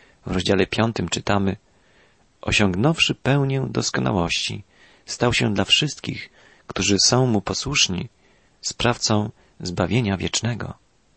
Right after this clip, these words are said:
Jesteśmy posłuszni Chrystusowi, gdy wierzymy w Niego, gdy ufamy Mu, gdy ufamy Jego dziełu. Jesteśmy Mu posłuszni, gdy wypełniamy Jego wolę,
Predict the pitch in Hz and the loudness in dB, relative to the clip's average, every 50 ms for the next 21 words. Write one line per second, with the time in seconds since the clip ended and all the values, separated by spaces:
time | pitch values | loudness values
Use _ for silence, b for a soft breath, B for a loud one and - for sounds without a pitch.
0 | _ _ _ _ _ _ _ _ _ _ _ _ _ _ _ _ _ _ _ _ | _ _ _ _ _ _ _ _ _ _ _ _ _ _ _ _ _ _ _ _
1 | _ - _ _ - - 101 92 - - 135 - - 127 117 113 113 - B B | _ -20 _ _ 0 2 2 4 4 4 2 2 4 4 2 2 2 -2 B B
2 | B B B - - 92 - - 170 185 - - 104 92 82 - - 101 - - | B B B -4 -4 -2 2 4 4 4 4 2 0 -2 -2 -2 -4 -4 -4 -4
3 | 120 - - 104 95 87 90 98 123 - b b b b b b b b b b | -4 0 2 2 2 2 0 -2 -4 -4 b b b b b b b b b b
4 | b b 92 92 98 95 92 - - 76 90 98 92 85 - 131 131 92 82 78 | b b 0 2 4 4 4 2 -2 0 0 2 2 2 2 2 2 2 0 0
5 | 98 95 98 98 87 - 98 113 120 - b b b b b b b b b b | 2 2 2 2 2 2 0 -2 -2 -6 b b b b b b b b b b
6 | b b - 95 - - - 107 - - 127 120 90 87 85 85 85 92 113 117 | b b -4 -4 -2 0 -2 -2 0 2 2 4 4 2 0 0 0 0 -2 -4
7 | - _ _ _ _ _ _ b b b b b b b b b - 98 - - | -6 _ _ _ _ _ _ b b b b b b b b b 0 0 2 2
8 | - 107 104 98 95 92 87 92 95 87 80 - 95 95 92 90 95 104 120 - | 2 2 2 2 2 2 2 2 0 0 2 2 4 4 4 4 2 0 -2 -6
9 | _ _ _ _ _ _ _ _ _ _ _ _ _ _ _ B B B B B | _ _ _ _ _ _ _ _ _ _ _ _ _ _ _ B B B B B
10 | 92 - - 107 98 101 101 101 107 110 104 - 117 - - 107 110 104 - - | -4 0 0 0 2 2 2 2 2 0 0 -2 -4 -2 0 0 0 0 0 0
11 | 120 123 131 - B B B B B B B B 95 95 101 107 - - - - | 0 -2 -2 -4 B B B B B B B B -2 2 2 2 2 0 -2 -2
12 | 107 107 - 117 104 101 101 110 113 110 104 95 92 98 95 107 104 - - 92 | 0 2 4 4 4 4 4 4 4 4 4 4 4 4 4 2 2 2 2 2
13 | 90 87 90 107 110 110 | 2 2 0 -2 -2 -6